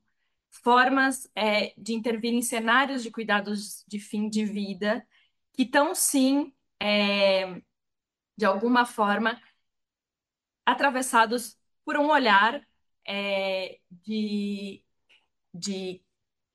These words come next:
conseguir perceber o que que é aquilo, o que que é importante pra aquela pessoa, né? Concebendo,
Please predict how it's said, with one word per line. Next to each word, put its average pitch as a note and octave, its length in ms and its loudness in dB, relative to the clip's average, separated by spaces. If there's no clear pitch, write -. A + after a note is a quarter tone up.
conseguir B3 420 2
perceber B3+ 420 4
o A3+ 60 4
que C#4+ 140 -6
que E4+ 80 -2
é D4+ 40 2
aquilo, B3+ 460 0
o G#3+ 100 -6
que D4 140 -4
que - 80 -2
é C#4 40 2
importante B3+ 680 2
pra D#4+ 100 -4
aquela A3 240 2
pessoa, G#3 580 2
né? G#3 200 2
Concebendo, B3 600 2